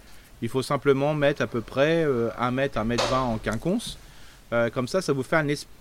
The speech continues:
une masse où là, vous allez améliorer le sol en continu en mettant beaucoup de matière, euh, organique. Euh, tous les déchets que vous pouvez avoir dans le jardin, vous pouvez les mettre au pied.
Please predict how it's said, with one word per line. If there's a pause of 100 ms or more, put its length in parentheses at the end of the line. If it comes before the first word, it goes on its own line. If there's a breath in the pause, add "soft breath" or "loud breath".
une
masse (140)
où
là,
vous
allez
améliorer
le
sol (140)
en
continu (520 loud breath)
en
mettant
beaucoup
de
matière,
euh,
organique.
Euh,
tous
les
déchets
que
vous
pouvez
avoir
dans
le
jardin,
vous
pouvez
les
mettre
au
pied.